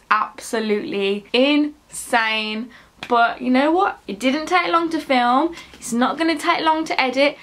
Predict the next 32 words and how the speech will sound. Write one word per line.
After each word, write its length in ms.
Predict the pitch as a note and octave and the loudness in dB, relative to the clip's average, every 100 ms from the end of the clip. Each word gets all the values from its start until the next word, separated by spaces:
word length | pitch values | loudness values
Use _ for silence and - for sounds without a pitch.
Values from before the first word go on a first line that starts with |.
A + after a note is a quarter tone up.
| - - | -20 -6
and 260 | A#3 A3+ G#3 | -2 -2 2
those 320 | B3+ D#4 D#4+ | 2 2 0
are 60 | D#4+ | -2
the 80 | |
type 260 | D#4+ C#4+ C4 | 0 0 0
of 100 | B3 | -2
videos 520 | A3+ A#3 A#3 A3+ G#3+ | -2 0 0 0 0
that 140 | G#3 G#3 | 0 0
I 140 | G3+ | 0
love. 420 | G3 F3 F3+ E3+ - - | 0 -2 -2 -8 -20 -20
So 260 | - - C#4+ | -8 0 2
that 240 | C4+ E4 | 2 0
was 140 | E4 D#4 | 0 0
my 260 | D4 D4 | 2 4
March 380 | C#4 C4+ B3+ C4 | 4 2 2 0
book 120 | - | 0
haul. 380 | - C4+ C4 C4 | 2 4 4 4
What 360 | B3 B3 D#4 C4 | 2 0 0 0
books 200 | C#4 - | -4 -2
did 160 | C4+ | -4
you 160 | B3 B3+ | 0 0
buy 200 | A#3 A#3+ | 2 0
in 140 | A#3 | 0
March? 460 | A#3 A#3 A3+ - - - - - | 0 2 2 -2 -12 -16 -10 0
Let 240 | C4 C4 | 2 2
me 80 | C4 | 2
know 320 | B3 B3 A#3+ | 4 2 0
in 340 | - A#3+ A#3+ A#3 | -4 -6 -4 -4
the 60 | |
comments 440 | A3+ A#3+ A#3 A3 - | -6 -6 -6 -8 -8
box 380 | G#3+ G3+ - | -8 -8 -12
below. 680 | - G#3 G#3+ A#3 A3+ C#4+ | -8 -4 2 2 2 0